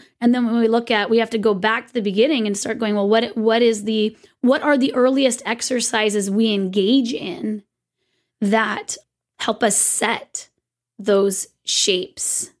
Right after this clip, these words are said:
of those structures that we're breathing in and out of?" That I would say that there's, I mean, I, I personally, if I were the research on this, would start with early infant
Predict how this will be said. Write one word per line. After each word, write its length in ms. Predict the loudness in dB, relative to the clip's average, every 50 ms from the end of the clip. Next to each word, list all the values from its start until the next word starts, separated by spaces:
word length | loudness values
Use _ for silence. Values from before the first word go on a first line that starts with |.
| _ _ _ _ _ _ _ _ _ _ _ _ _
of 180 | -4 -2 0 2
those 240 | 2 2 4 2 2
structures 1000 | 0 0 0 -2 -4 -4 -4 -4 -4 -4 -6 -10 -12 -14 -8 -6 -4 -4 -4 -6 -10 _ _ _ _ _ _ _ _ _ _ _ _ _ _ _ _ _ _ _ _ _ _ _ _ _ _ _ -2
that 320 | 0 0 0 -2 -2 0
we're 180 | 0 2 2 0
breathing 840 | 0 -2 0 2 4 4 4 4 4 2 2 2 2 0 -2 -2
in 200 | -2 0 0 0
and 140 | 0 2 2
out 320 | 2 2 2 2 2 0
of?" 340 | 0 -4 -6 -6 -8 -10 -10 -14 _ _ _ _ _ _ _ _ -2
That 300 | 0 0 0 -2 -4 -6 -4 -2
I 100 | 0 2
would 140 | 2 2 0
say 180 | 0 0 0 0
that 180 | 0 0 -2 0
there's, 340 | 0 0 0 0 -2 -4 -4
I 60 | -2
mean, 140 | 0 0 2
I, 200 | 2 2 0 0 -2
I 260 | -2 0 0 0 0
personally, 520 | -2 -2 -4 -4 -2 -2 -2 -2 -2 -2 -2
if 100 | 0 0
I 140 | 0 0 2
were 100 | 2 2
the 100 | 2 4
research 440 | 4 2 2 2 0 -2 -2 -2 -2
on 120 | -2 -2
this, 180 | -2 -2 -2 -4
would 100 | -4 -4
start 400 | -4 -4 -2 0 0 0 0 0
with 400 | -2 -2 -2 -4 -6 -10 -16 _ _ _ _ _ _ _ _ _ _ _ _ _ _ _ _ _ 2
early 320 | 2 4 4 2 2 0
infant 840 | 0 -2 0 2 2 2 2 0 0 2 2 2 0 -2 -6 -12 -14